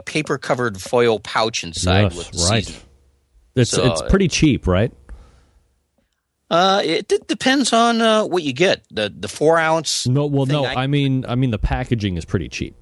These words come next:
Speaker 2: pretty chintzy.
Speaker 1: Very cheap, yeah. I would have rather it come in a shaker bottle.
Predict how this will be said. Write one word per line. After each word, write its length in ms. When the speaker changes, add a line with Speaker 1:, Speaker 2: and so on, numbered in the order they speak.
Speaker 2:
pretty 160
chintzy. 420
Speaker 1:
Very 240
cheap, 180
yeah. 280
I 120
would 240
have 340
rather 320
it 140
come 180
in 80
a 40
shaker 360
bottle. 420